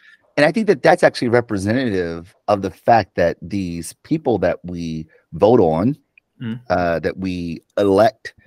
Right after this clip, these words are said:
Speaker 1: to represent us are representing such a diverse body of,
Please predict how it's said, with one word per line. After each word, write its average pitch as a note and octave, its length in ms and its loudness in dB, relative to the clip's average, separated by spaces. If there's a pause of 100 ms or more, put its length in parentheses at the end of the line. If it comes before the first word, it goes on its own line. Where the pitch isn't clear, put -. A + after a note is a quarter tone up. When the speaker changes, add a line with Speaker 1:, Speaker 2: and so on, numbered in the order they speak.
(340)
Speaker 1:
to A#2+ 100 0
represent G2+ 580 0
us F2 440 -6 (400)
are F#2+ 120 0
representing G2+ 540 -2
such - 520 -2
a F#2 340 -2 (160)
diverse F#2 500 -2
body D#2+ 480 -2
of, D2+ 300 -6